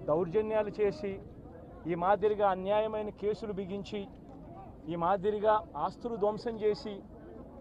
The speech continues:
ఈ మాదిరిగా ఫియర్ సైకోసిస్ క్రియేట్ చేస్తూ రాజకీయాలు చేస్తే మాత్రం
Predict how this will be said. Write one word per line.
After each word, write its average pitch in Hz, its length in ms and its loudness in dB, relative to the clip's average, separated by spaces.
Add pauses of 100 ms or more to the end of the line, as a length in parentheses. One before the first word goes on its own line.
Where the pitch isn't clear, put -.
(600)
ఈ 170 100 -2
మాదిరిగా 233 520 6
ఫియర్ 220 340 2
సైకోసిస్ 226 600 -2
క్రియేట్ 214 440 0
చేస్తూ 202 460 0 (640)
రాజకీయాలు 190 720 0 (120)
చేస్తే 190 280 -2
మాత్రం 180 580 0